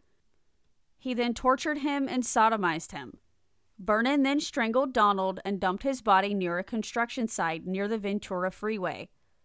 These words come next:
His body was discovered several hours later. When an autopsy was performed, the medical examiner noted that he had extensive bruising to the face,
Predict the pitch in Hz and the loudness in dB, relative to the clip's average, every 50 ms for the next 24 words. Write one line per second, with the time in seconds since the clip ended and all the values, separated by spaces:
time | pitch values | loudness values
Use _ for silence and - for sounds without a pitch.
0 | _ _ _ _ _ _ _ _ - 240 240 220 196 226 214 220 240 277 262 269 | _ _ _ _ _ _ _ _ -2 -2 -2 2 6 6 6 6 6 4 2 2
1 | 294 294 - 349 330 - - 214 202 196 196 202 196 - - 220 202 196 233 240 | 0 0 0 -4 -6 -4 0 2 2 2 2 -2 -4 -4 -2 -2 0 0 0 -2
2 | - - 180 185 185 185 196 170 180 185 202 208 185 165 131 76 - - _ _ | 0 0 0 0 0 0 -4 -4 -2 -2 -2 0 -2 -4 -6 -8 -12 -18 _ _
3 | _ _ _ _ _ _ _ _ _ _ _ _ _ _ _ _ 262 262 262 269 | _ _ _ _ _ _ _ _ _ _ _ _ _ _ _ _ -2 0 0 0
4 | 254 - 226 254 302 302 - 302 269 247 - - 233 190 196 196 - - 220 190 | 2 4 6 6 6 4 4 0 0 0 0 -4 -4 -4 -4 -6 -6 -8 -8 -4
5 | - 208 185 170 165 160 165 180 - - _ 214 214 214 214 214 220 247 262 262 | -2 -2 0 0 0 -2 -4 -6 -10 -12 _ -4 -2 0 0 2 2 0 0 0
6 | - 294 294 285 254 254 233 220 220 220 233 240 240 240 220 196 185 170 170 165 | 0 0 0 0 0 0 -2 0 0 -2 -2 0 0 0 0 0 0 0 -2 -4
7 | 160 - - _ _ _ - - 233 233 247 254 269 254 233 214 208 - - - | -4 -8 -12 _ _ _ -10 -6 -4 -2 -2 0 0 0 0 0 -2 -4 -6 -4
8 | 233 226 220 - 320 277 254 - 214 214 214 208 208 208 202 - - - 180 - | -4 -4 -2 -4 -4 -6 -4 -2 0 0 0 0 0 -4 -4 -6 -8 -10 -10 -8
9 | - - 208 208 247 277 - - - | -4 -2 -2 -2 -2 -4 -6 -8 -8